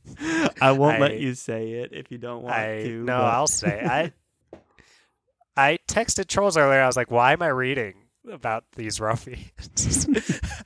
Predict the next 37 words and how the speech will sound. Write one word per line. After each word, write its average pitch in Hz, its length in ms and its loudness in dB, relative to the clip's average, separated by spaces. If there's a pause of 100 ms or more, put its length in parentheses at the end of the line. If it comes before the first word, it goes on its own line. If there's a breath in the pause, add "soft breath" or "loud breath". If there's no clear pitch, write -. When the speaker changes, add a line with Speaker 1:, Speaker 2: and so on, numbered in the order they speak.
(720 loud breath)
Speaker 2:
And 156 220 0
the 156 60 4
word 170 200 6
ruffians 135 540 2
was 107 160 -8
used 110 140 -4
so 127 180 2
many 117 220 -8
times 113 540 -6
there. 110 320 -4
So - 120 -6
there, 117 380 0 (460 loud breath)
I 131 120 -4
literally 143 680 -2 (420)
Googled 113 420 -2
it, 110 300 -4 (420)
and 107 360 -4
I 104 100 -2
was - 220 -4 (100)
on 107 460 -2
the 101 360 -4 (500 soft breath)
Lord 107 220 -4
of 101 60 -6
the 104 100 -4
Rings 101 560 -8
wiki, 101 640 -10 (440 soft breath)
and 95 220 -20
it's - 100 -12
like, 98 140 -8
"The 101 80 -8
ruffians 104 640 0
are 90 160 -12
a 90 40 -18
group 160 280 -4
of 87 140 -8
half-orcs 107 760 -4
and 90 240 -18